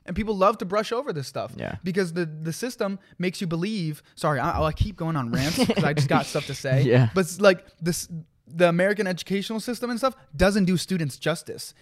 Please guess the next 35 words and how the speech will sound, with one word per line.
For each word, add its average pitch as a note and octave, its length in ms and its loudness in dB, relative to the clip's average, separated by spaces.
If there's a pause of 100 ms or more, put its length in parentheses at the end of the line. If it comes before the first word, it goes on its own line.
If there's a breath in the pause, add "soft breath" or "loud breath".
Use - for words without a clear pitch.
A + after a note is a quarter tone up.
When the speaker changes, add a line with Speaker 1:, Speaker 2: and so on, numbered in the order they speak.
(120)
Speaker 2:
At - 40 -20
Speaker 1:
personally, G#2+ 360 8
Speaker 2:
all. F#2 60 6
Speaker 1:
I D#3 80 2
believe. D3+ 340 -4
Speaker 2:
At G3+ 180 6
all. - 60 8
Speaker 1:
Not F#3+ 160 6
at F3+ 80 2
all. D#3+ 240 2
Speaker 2:
At G3 140 4
all. G3 120 6
Speaker 1:
We F3+ 80 4
don't, F#3+ 400 0
do, - 200 2
don't F#3+ 260 0
teach G3 180 -6
students F#3+ 360 -4
about, D3 340 2 (340 soft breath)
um, C#3+ 420 -2 (100)
per-, F3 160 0
I E3+ 140 2
had F3+ 140 2
a D3 40 0
very D#3+ 560 2 (140 soft breath)
progressive C#3+ 720 -2
history C#3 340 -4
teacher. B2 400 -10 (140)
Speaker 2:
Mm-hmm. G2+ 240 -4
Speaker 1:
Um, C#3 240 -2
and D3 160 -2
we D#3 80 0
were D3+ 100 -2
taught C#3 260 -6
Zen, F3 480 0